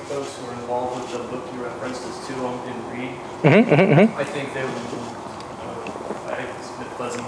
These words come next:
Speaker 2: Ah, if, if it was made by the same guys,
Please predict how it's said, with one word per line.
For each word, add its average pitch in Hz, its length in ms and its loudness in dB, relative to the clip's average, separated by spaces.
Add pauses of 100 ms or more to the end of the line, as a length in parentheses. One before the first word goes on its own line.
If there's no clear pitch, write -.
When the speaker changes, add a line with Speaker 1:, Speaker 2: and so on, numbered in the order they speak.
(160)
Speaker 2:
Ah, 175 240 10
if, 170 420 10
if 160 260 8
it 160 200 10
was 160 240 10
made 175 260 10
by 147 140 12
the 135 140 10
same 156 340 8
guys, 170 600 10